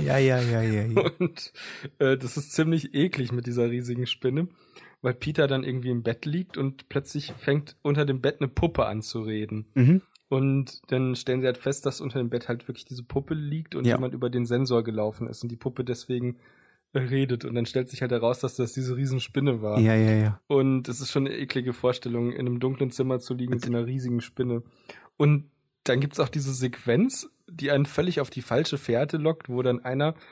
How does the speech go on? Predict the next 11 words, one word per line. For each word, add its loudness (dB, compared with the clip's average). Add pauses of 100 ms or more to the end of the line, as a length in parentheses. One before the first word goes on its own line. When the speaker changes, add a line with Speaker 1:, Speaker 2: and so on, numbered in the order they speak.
(220)
Speaker 2:
draußen 2
mit 0
dem 0
Auto 2
vor 2
dem, 0 (160)
vor -2
dem 0
Haus 0
anhält. 0
Speaker 1:
Ja. 4